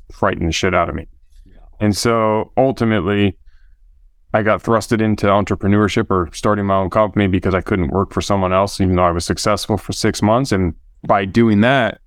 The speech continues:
Speaker 1: I think from there, it was like, I started to realize that what I'm actually really passionate about isn't the, what I do for the rest of my life. It's the creation from a,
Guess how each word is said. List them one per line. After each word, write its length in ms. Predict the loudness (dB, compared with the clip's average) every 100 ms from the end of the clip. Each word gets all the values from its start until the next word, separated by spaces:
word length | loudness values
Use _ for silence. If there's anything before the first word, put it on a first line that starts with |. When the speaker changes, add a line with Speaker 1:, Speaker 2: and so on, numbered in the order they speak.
| _ _ _ _ -4
Speaker 1:
I 60 |
think 260 | 0 0 0
from 200 | 0 2
there, 220 | 2 2
it 40 |
was 140 | 0 0
like, 220 | 0 -2
I 120 | -4 -2
started 300 | -2 -2 0
to 80 |
realize 300 | 2 2 2
that 200 | 0 -2
what 200 | 0 0
I'm 160 | 0 -2
actually 420 | -4 -4 -2 -2 2
really 260 | 2 2
passionate 560 | 0 -2 -2 -2 -2 0
about 320 | 0 0 0 0
isn't 360 | 2 2 -2 -4 -20 -4
the, 140 | -2
what 280 | 2 2 2
I 140 | 0 -2
do 240 | 2 2
for 160 | 2 0
the 80 | 2
rest 240 | 0 0
of 20 |
my 120 | 2
life. 280 | 2 2 0
It's 220 | -4 -6
the 240 | -2 -2 -2 -10 _ -4
creation 540 | 0 2 0 0 0
from 220 | 0 -2
a, 100 | -4